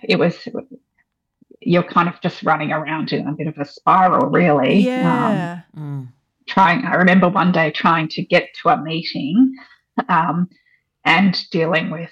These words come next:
Speaker 1: you know, school and, you know, uh, all of that. Unfortunately, at that point, Nick ended up in hospital for quite some time.
Speaker 2: Mm.
Speaker 1: Um, so it was a bit of a, a crisis moment, more
Speaker 2: Mm.
Speaker 1: than a bit.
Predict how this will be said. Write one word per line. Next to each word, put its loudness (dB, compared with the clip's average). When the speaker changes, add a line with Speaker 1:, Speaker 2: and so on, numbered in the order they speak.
Speaker 1:
you 0
know, -4
school 2
and, -2
you 0
know, -6
uh, -6
all -2
of -8
that. -2
Unfortunately, 2
at -4
that -4
point, 0
Nick -4
ended -4
up -6
in -4
hospital -6
for -8
quite -12
some -4
time. -4
Speaker 2:
Mm. -6
Speaker 1:
Um, -6
so 0
it -4
was -2
a 0
bit -4
of -6
a, -4
a -2
crisis -4
moment, -2
more 2
Speaker 2:
Mm. -8
Speaker 1:
than -6
a -6
bit. -4